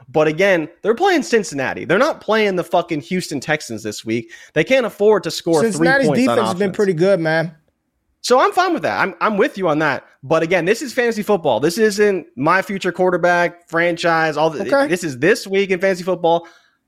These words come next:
Speaker 1: I think Deshaun Watson's gonna have to throw the ball forty times, right? I, they're not gonna be able to lean on Nick Chubb or Kareem Hunt. Since he's not stupid, they watched the tape last week.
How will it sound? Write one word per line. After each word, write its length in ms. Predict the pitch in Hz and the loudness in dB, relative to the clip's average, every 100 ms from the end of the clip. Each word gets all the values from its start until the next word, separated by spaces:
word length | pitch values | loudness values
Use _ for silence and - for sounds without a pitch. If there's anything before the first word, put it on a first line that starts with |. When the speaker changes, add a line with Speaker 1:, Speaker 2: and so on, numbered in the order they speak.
| _ - | _ -2
Speaker 1:
I 160 | 170 | 0
think 200 | 226 254 | 2 0
Deshaun 240 | 202 214 190 | 0 0 2
Watson's 260 | 175 170 | 0 0
gonna 140 | 156 147 | -4 -2
have 220 | 156 156 | -2 -4
to 40 | - | -4
throw 120 | 143 | -4
the 80 | 123 | 0
ball 160 | 120 | 0
forty 280 | 113 117 107 | 0 -4 -6
times, 420 | 92 69 - - _ _ _ _ - | -8 -14 -18 -20 _ _ _ _ 0
right? 160 | 131 151 208 | 2 4 2
I, 40 | |
they're 180 | 170 220 | 2 2
not 120 | 277 | 2
gonna 100 | 240 | 2
be 60 | 214 | 0
able 80 | |
to 60 | 202 | 2
lean 180 | 170 180 | 2 2
on 160 | 180 | 2
Nick 220 | 160 175 - | 2 0 0
Chubb 420 | 175 170 170 156 | 2 2 2 0
or 60 | |
Kareem 320 | 143 160 175 165 | -4 -4 -2 -2
Hunt. 340 | 160 160 156 - _ | 0 0 -2 -10 _
Since 220 | - 277 | -4 -2
he's 120 | 285 220 | 0 -2
not 140 | 196 | -2
stupid, 640 | - - 180 175 113 110 | -6 -2 -2 0 -4 -2
they 120 | 131 320 | -2 -2
watched 300 | 262 214 - | 0 -2 -4
the 80 | |
tape 260 | 143 156 151 | -6 -4 -2
last 320 | 113 87 - | -4 -4 -8
week. 300 | 95 101 _ | -14 -16 _